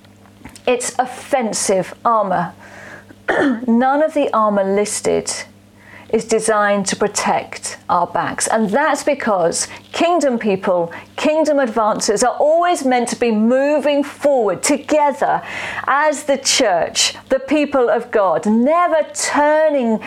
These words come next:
our backs and fleeing. Matthew eleven verse twelve says, "From the days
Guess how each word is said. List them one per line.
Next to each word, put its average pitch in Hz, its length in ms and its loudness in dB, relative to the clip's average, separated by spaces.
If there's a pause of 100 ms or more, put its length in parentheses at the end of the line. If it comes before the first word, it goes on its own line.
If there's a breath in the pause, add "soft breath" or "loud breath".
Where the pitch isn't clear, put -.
(140)
our 226 320 0
backs 240 480 0
and 220 240 0
fleeing. 214 500 0
Matthew 302 300 0
eleven 269 320 2
verse 240 220 0
twelve 247 300 0
says, 208 140 0
"From 311 240 0
the 330 140 0
days 220 460 0